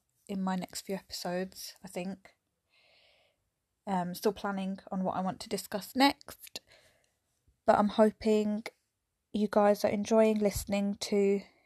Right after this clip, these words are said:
me rabbit on, and, um, yeah, I'll love you and leave you guys, sending you lots of love, positive thoughts. Um, take care of yourselves, guys. Remember to, remember to reach out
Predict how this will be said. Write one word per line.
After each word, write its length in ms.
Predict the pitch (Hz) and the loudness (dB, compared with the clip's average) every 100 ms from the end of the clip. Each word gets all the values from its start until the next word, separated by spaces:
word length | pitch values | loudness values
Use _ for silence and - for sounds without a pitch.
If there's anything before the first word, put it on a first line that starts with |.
| _ | _
me 320 | 202 202 190 196 | -2 0 0 2
rabbit 320 | 196 190 - | 0 0 0
on, 400 | 240 254 247 254 - _ - | 0 2 2 0 -4 _ -6
and, 680 | 208 208 208 208 208 208 214 | -4 -4 -4 -4 -4 -4 0
um, 540 | 202 202 202 202 202 - _ _ _ _ | 2 2 0 -4 -6 -10 _ _ _ _
yeah, 500 | 220 214 214 233 254 247 _ _ _ | -2 0 2 2 0 -2 _ _ _
I'll 340 | 214 208 208 - | -2 0 0 -4
love 240 | 220 208 208 | 0 0 2
you 140 | 214 | 0
and 140 | 208 202 | 0 0
leave 200 | 202 190 | -2 -4
you 100 | 190 | -4
guys, 600 | 196 190 202 240 - - _ _ _ _ | -2 -2 -2 -2 -4 -12 _ _ _ _
sending 320 | - 208 202 | -2 -2 0
you 80 | 202 | 0
lots 320 | 196 - - | -2 -4 -4
of 80 | 196 | -2
love, 360 | 190 185 202 - _ _ _ _ _ _ | 0 0 -2 -6 _ _ _ _ _ _
positive 400 | - 202 - - | -6 -6 -4 -14
thoughts. 800 | - 208 190 202 - - - - - _ _ _ _ _ _ _ _ _ _ | -8 -4 -2 -2 -6 -14 -16 -16 -20 _ _ _ _ _ _ _ _ _ _
Um, 280 | 196 185 185 - | 0 2 0 -4
take 200 | 214 - | -4 -2
care 160 | 214 | 2
of 60 | 196 | 2
yourselves, 420 | 196 - 190 190 | 0 -2 -2 -2
guys. 600 | - 180 180 185 185 - - _ _ _ _ - | -2 0 0 0 -2 -8 -14 _ _ _ _ -8
Remember 260 | 208 202 202 | -2 0 -2
to, 160 | - 196 - | -4 -4 -4
remember 360 | 202 214 208 202 | 0 0 2 0
to 160 | - | -2
reach 340 | 202 190 - 185 | -2 -2 -2 -2
out 240 | 185 - | -2 -2